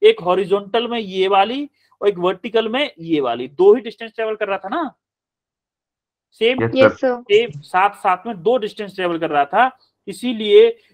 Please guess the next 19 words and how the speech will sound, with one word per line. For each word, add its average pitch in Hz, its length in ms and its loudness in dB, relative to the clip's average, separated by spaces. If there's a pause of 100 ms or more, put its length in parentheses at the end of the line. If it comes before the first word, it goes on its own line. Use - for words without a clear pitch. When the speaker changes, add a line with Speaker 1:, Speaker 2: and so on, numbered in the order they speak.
(160)
Speaker 1:
जब 202 140 0
हम 220 220 -2
drift 247 300 0
निकालेंगे 196 480 -2
तो 185 120 -8
उसमें 180 200 -12
क्या 175 160 0
करेंगे, 175 420 -6 (260)
वीएक्स, 180 1000 -4
यानी 190 200 -4
कि 220 80 -12
जो 233 140 -6
velocity 185 640 -4
है 220 180 0
उसका 220 340 0 (240)
X 302 260 -2
component 180 680 -8 (320)
into 240 540 -10
जो 208 140 2